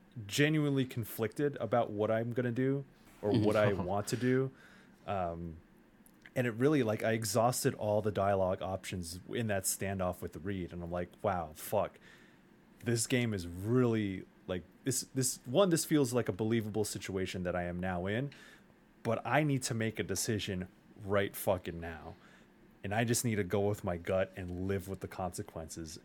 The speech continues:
Speaker 1: And I'm just like, "Fuck, I guess I'm pulling out my gun and shooting him." Like,
Speaker 2: Yeah.
Speaker 3: Mm-hmm.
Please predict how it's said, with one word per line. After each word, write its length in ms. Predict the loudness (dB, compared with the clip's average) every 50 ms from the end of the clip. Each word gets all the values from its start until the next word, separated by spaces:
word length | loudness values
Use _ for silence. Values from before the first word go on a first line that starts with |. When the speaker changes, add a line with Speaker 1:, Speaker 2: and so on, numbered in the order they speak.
| -12 -10
Speaker 1:
And 120 | -6 -4 -4
I'm 140 | -2 -2 -4
just 160 | -4 -2 -2
like, 240 | 0 0 0 -2 -6 -12 -18 -18 -18 -20 -20 -20 -20 -20 -20 -20 -20 -20 -20 -20 -20 -20 -16 -12 -8
"Fuck, 400 | -6 -4 -4 -2 -2 -2 -2 -2
I 40 | 0
guess 280 | 2 2 2 4 4
I'm 80 | 2 0
pulling 300 | 4 4 6 6 8 8
out 120 | 8 6 6
my 100 | 6 4
gun 240 | 6 6 4 4 4
and 100 | 4 2
shooting 340 | 2 2 2 2 2 0 -4
him." 280 | -6 -6 -6 -6 -8 -4
Like, 240 | -4 -2 -2 -2 0
Speaker 2:
Yeah. 220 | 2 4 4 4 2 -2 -6 -10 -6
Speaker 3:
Mm-hmm. 300 | -4 -2 -2 -2 -2 -4